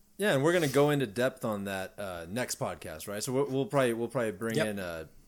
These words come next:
Speaker 1: a professional, kinda ask some questions, then also kinda give everybody,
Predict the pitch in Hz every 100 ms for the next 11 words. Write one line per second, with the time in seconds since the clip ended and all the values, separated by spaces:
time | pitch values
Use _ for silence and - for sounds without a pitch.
0 | 104 82 - 87 - 156 151 165 147 143
1 | 139 117 104 104 98 92 - 135 135 -
2 | 135 113 117 117 117 113 117 101 87 107
3 | 101 101 101 90 101 95 95 92